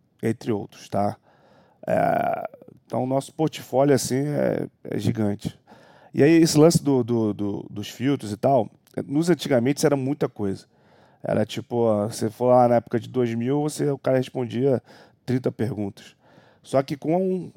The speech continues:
avanço da tecnologia, com modelos, ah, mais inteligentes, você começa a colocar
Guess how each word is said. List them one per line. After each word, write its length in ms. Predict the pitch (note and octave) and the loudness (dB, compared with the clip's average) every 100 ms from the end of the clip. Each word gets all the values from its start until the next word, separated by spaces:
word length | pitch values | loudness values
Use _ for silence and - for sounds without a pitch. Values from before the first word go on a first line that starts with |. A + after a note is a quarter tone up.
| _ | _
avanço 440 | - G#2+ A2+ A2 A#2+ | 0 2 0 -4 -4
da 20 | |
tecnologia, 960 | A2 - A#2+ B2+ B2+ G#2+ G#2+ G#2+ G#2 | -4 -4 -4 -2 -2 -2 -4 -2 -2
com 200 | - A#2+ | -4 -6
modelos, 540 | D3 C3 A#2+ A#2+ A2+ - - - - - _ - | -4 -4 0 0 -2 -8 -20 -20 -20 -20 _ -2
ah, 360 | - A2+ G#2+ | 0 2 2
mais 260 | G#2+ A#2+ A2 | 2 2 2
inteligentes, 640 | G#2 A#2 A#2+ A2 A2+ A#2 | 0 2 2 2 2 -2
você 260 | B2+ C3 D3+ | -4 -2 -2
começa 600 | E3 D3 A#2+ B2 C#3 C#3+ - | -2 2 2 2 2 0 0
a 260 | B2+ B2+ - - _ _ _ _ _ _ _ _ _ _ | 0 0 -2 -18 _ _ _ _ _ _ _ _ _ _
colocar 680 | - D#3 C3 C#3+ D3+ F3 | -2 -2 0 0 2 0